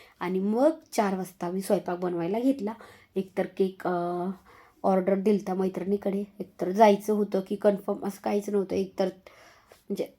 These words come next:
आणायला पण त्या म्हटल्या की "या," परत म्हटल्या "मी येते." मग एवढी घाई,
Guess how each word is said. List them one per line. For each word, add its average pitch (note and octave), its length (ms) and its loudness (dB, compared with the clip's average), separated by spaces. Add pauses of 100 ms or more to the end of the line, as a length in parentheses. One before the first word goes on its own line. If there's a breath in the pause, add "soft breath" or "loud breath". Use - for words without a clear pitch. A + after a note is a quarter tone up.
आणायला G3+ 320 4
पण G3+ 360 0
त्या G3 160 0
म्हटल्या F#3+ 300 -2
की A3 200 -2
"या," G#3 200 2 (120)
परत F#3+ 240 -4
म्हटल्या G3 280 -4
"मी G#3+ 180 -2
येते." G3 460 -4
मग F3 260 -8 (200)
एवढी G3 300 0
घाई, A3 280 2